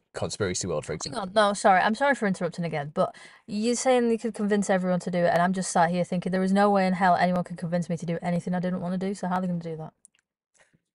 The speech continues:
Speaker 1: Well, this is the question. How are they gonna convince so everybody to agree to come together as one unit and make war with one specific thing? And perhaps aliens. If we believe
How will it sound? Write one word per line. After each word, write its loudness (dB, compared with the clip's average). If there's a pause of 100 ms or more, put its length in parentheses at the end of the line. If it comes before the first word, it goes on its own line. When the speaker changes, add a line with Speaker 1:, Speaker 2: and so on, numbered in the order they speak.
(320)
Speaker 1:
Well, 12
this 8
is 2
the 4
question. 8 (420)
How 10
are 6
they 2
gonna 4
convince 4
so 6
everybody 4
to -2
agree 2
to -6
come 2
together 4
as 2
one 6 (260)
unit 2 (640)
and 2
make 0
war 2
with -2
one 0
specific -8
thing? 2 (320)
And 2 (300)
perhaps 0 (1000)
aliens. -2 (1120)
If -2
we 8
believe 6